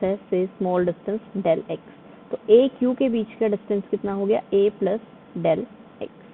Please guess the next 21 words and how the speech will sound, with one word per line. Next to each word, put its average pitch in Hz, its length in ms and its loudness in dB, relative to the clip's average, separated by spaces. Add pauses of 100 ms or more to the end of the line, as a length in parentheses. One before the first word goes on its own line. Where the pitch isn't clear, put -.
(520)
ठीक 233 120 -8
है। 339 80 -4 (1700)
Now, 196 120 0 (720)
P 226 220 0
Q 254 140 2
है 247 200 0
हमारे 226 280 -2 (100)
पास 240 160 2 (500)
del 185 220 0 (360)
X, 101 120 -4 (1500)
मास, 220 400 0 (300)
इस 254 80 -2 (420)
element 226 320 2
का 247 100 0
mass 214 320 -2
कितना 233 240 -4
हो 226 120 -2
जाएगा, 220 300 0 (240)
mass 208 480 -4
of 214 100 0 (220)
this 208 120 0